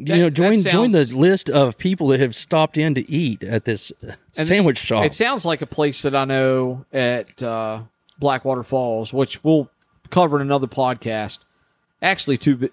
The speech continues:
Speaker 2: two different places. Hellbender Burritos. We were just
Speaker 1: Yes,
Speaker 2: talking about
Speaker 1: yes.
Speaker 2: Hellbenders, and the other one's Big John's.
Speaker 1: Yeah.
Speaker 2: But, uh, <clears throat> the, the,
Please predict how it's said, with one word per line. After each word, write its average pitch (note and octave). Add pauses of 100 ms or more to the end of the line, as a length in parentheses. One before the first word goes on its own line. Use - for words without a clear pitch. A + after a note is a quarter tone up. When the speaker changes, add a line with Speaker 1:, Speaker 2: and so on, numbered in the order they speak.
Speaker 2:
two F3+
different C3+
places. A2+ (600)
Hellbender D3+
Burritos. A2
We D3
were D3+
just B2+
Speaker 1:
Yes, A#2+
Speaker 2:
talking C#3+
about C3
Speaker 1:
yes. C3
Speaker 2:
Hellbenders, A#2 (380)
and A#2+
the B2
other B2
one's A2
Big A2+
John's. A2
Speaker 1:
Yeah. - (360)
Speaker 2:
But, D3
uh, C#3+ (180)
<clears throat> F3
the, C#3
the, C3